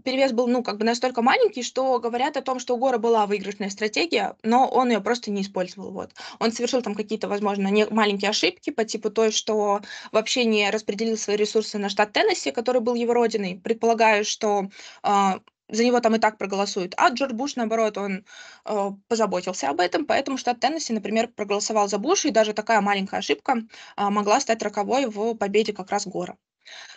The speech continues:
Также, э, игра полковника Блота применяется в борьбе с терроризмом.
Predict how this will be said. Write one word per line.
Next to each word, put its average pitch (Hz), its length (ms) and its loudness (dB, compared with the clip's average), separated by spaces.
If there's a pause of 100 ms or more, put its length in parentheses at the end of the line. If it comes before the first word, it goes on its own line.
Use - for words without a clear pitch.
(120)
Также, 339 300 4
э, 220 560 2
игра 247 240 2
полковника 240 440 0
Блота 294 280 0
применяется 226 500 -2
в - 20 -10
борьбе 220 260 0
с 240 40 -8
терроризмом. 220 680 -2